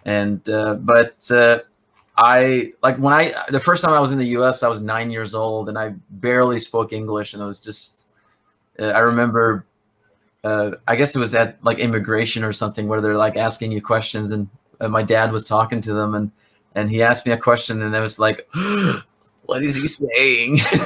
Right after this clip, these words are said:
And I just wanted to do it. But, uh, uh, I knew from an early age that I wanted to move here. So at least, uh, from, like, thirteen, fourteen, I was really paying close attention to English and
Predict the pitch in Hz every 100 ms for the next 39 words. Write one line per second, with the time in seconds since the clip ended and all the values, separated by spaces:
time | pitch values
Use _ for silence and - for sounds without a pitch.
0 | 202 - 190 151 170 135 123 127 151 131
1 | 120 - - 110 147 233 - 147 - -
2 | _ - _ - 127 120 - 120 113 113
3 | 113 113 101 _ _ _ 110 113 113 -
4 | 156 196 - 160 131 131 123 120 117 113
5 | 123 117 113 113 117 113 - 113 107 95
6 | _ _ _ - 107 113 107 104 104 101
7 | - 104 95 _ - 127 151 - - _
8 | _ _ - 101 110 104 - _ _ -
9 | 117 113 113 - 127 120 123 110 123 120
10 | 123 117 113 101 107 123 120 107 - 120
11 | 117 107 117 113 - 110 107 127 120 120
12 | 120 120 117 104 104